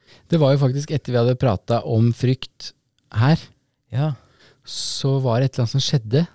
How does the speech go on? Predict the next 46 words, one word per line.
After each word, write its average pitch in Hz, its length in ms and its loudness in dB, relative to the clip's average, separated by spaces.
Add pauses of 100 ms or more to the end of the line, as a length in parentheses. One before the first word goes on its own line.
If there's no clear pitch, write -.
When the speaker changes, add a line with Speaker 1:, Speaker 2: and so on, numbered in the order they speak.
Speaker 1:
at - 180 -6
jeg 139 260 0
bare, 131 480 0 (760)
jeg 131 160 -4
kjente - 560 -4
at 90 140 -8
jeg 120 180 -2
ble 113 180 0
litt 117 180 -4
sånn, 117 580 -2 (520)
"Åh, 131 180 -12
nå 120 60 -2
må 117 160 2
jeg 117 200 -4
sjekke, 101 260 -4
hvor, 110 160 -2 (160)
hvor 110 240 -4
er 90 140 0
du?" 92 100 -4
liksom. 104 340 0 (280)
Speaker 2:
Mm. 110 260 -4
Speaker 1:
Så - 160 -20
tenkte 90 240 -12
jeg, 85 100 -8
"Nei, 151 420 -6
må 104 180 -4
jeg 120 120 -2
det?" 170 160 -4 (420)
Og 123 60 -12
så 143 100 0
glemte 156 400 2
jeg 107 40 2
det 117 60 2
bare 107 140 2
bort. 123 440 -4 (1160)
Og 127 80 -6
så 151 120 0
vet 85 300 -2
jeg 135 100 2
at 135 100 0
du 123 80 0
ringer 110 360 2
hvis 90 140 -4
det - 100 -10
er 82 180 -6
noe. 120 140 4